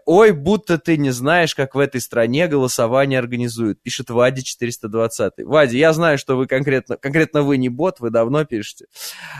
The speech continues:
Вот. А, и как же организуют, расскажите, пожалуйста. Вот, мне было интересно.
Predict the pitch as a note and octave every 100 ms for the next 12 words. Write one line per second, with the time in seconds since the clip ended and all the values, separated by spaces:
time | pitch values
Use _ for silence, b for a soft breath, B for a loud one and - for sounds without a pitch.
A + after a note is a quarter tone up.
0 | - B2 C3 C3+ C3 A2+ - - - A2+
1 | A#2 A2+ - C#3+ C#3+ D#3 D#3+ D3+ C#3+ C3+
2 | C#3 C3 C3 B2+ A#2+ A2+ - G#2+ A2 -
3 | G2 G2 G2 D#2 - _ _ _ _ _
4 | _ _ _ _ _ _ _ _ _ A2
5 | A2+ A2+ G#2+ B2+ C3 B2+ C3 B2+ C3 B2+
6 | A#2 G#2+ B1+